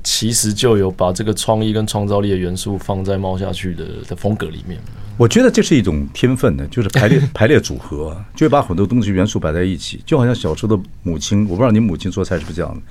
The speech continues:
Speaker 2: 我也不知道你母亲会不会做菜。我妈妈是那时候没有冰箱，有笼屉嘛。
Speaker 1: 嗯。
Speaker 2: 她打开，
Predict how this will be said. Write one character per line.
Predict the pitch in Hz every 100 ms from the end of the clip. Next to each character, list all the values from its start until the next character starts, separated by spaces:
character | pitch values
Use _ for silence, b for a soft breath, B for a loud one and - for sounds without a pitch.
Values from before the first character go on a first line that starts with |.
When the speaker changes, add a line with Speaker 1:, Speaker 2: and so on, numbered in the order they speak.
| b
Speaker 2:
我 | 123
也 |
不 | 110
知 |
道 | 117
你 | 104
母 | 80
亲 | 92
会 | 90
不 |
会 | 85
做 | 85 73
菜。 | - 71 B B B B -
我 | 113
妈 | 143
妈 | 147
是 | 135
那 | 117
时 | 110
候 | 98
没 |
有 | 92
冰 | - 92
箱， | 92 90
有 | 87
笼 | 76 78 101
屉 | - 107
嘛。 | 62 - 95
Speaker 1:
嗯。 | 117 110 90 92 -
Speaker 2:
她 | 135
打 | 110
开， | 120